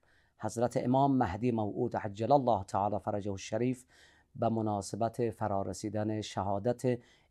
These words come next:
امام نهم حضرت جواد الائمه علیه الصلاة و السلام، امام محمد تقی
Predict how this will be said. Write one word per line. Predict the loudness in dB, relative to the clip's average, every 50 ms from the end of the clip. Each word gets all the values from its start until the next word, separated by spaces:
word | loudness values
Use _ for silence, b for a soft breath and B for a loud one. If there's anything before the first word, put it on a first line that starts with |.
| b
امام | 4 8 10 10 10 8
نهم | 6 4 2 2 2 0 0 b b b b
حضرت | -4 -2 0 2 2 2 2
جواد | 2 2 4 4 4 2 2
الائمه | 0 -2 -2 -2 -2 -2 0 0 0
علیه | 0 0 0 -2
الصلاة | -4 -4 -4 -4 -4 -4 -6
و | -6 -8
السلام، | -8 -8 -6 -4 -2 0 0 0 -2 -2 -4 -8 -10 -12 _ _ _ _ _ _ _ _ _ _ _ _ _ -6
امام | -2 0 2 2 2 2 0 -4 -10 _ _ _ _ _ -14
محمد | -8 -4 -4 -2 -2 0 0 -2 0 0 -2 -2 -2 -4 _ _ _ _ _ _ -8
تقی | -6 -6 -6 -4 -4 -2 -2 -2 -4 -8 _